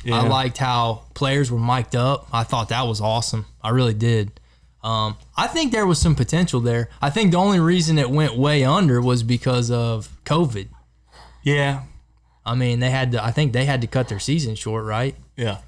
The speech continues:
Speaker 2: And so that's what put them under, 'cause it was their fir-, it was a startup year. You know, it was their first year
Speaker 1: Yeah,
Speaker 2: trying
Speaker 1: well,
Speaker 2: to get things
Speaker 1: Vince
Speaker 2: going.
Speaker 1: McMahon tried it the first year and
Speaker 2: Yeah.
Speaker 1: it failed, and then he comes back, puts two hundred million more dollars into it,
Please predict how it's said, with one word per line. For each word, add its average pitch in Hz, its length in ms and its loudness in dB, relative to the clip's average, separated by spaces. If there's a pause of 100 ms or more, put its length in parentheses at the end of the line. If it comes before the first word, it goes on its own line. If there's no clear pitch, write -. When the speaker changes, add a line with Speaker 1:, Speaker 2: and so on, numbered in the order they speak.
(100)
Speaker 2:
And 117 220 -2
so 113 480 0
that's 127 300 -4
what 120 200 -2
put 123 200 -2
them 151 240 0
under, 98 260 -8
'cause 120 220 0
it 131 100 0
was 117 140 0
their 110 100 -2
fir-, 127 200 -2
it 120 80 2
was 120 160 0
a 113 80 0
startup 120 520 0
year. 123 320 0
You 107 140 -6
know, 107 60 -4
it - 40 -2
was 113 80 -2
their 110 100 -4
first 110 320 -6
year 117 200 -2
Speaker 1:
Yeah, 170 100 0
Speaker 2:
trying 156 100 2
Speaker 1:
well, 147 120 2
Speaker 2:
to 120 60 0
get 117 80 -6
things 139 100 0
Speaker 1:
Vince 214 200 0
Speaker 2:
going. 139 160 0
Speaker 1:
McMahon 143 300 0
tried 139 280 -2
it 107 100 -4
the 104 80 -8
first 120 360 -4
year 95 160 -8
and 95 120 -6
Speaker 2:
Yeah. 151 140 2
Speaker 1:
it - 20 0
failed, 98 360 -4
and 123 160 0
then 131 120 2
he 160 120 2
comes 147 280 0
back, 110 360 -6
puts 117 220 -4
two 151 160 0
hundred 139 240 0
million 127 300 0
more 135 200 -2
dollars 101 380 -4
into 101 300 -4
it, 98 140 -6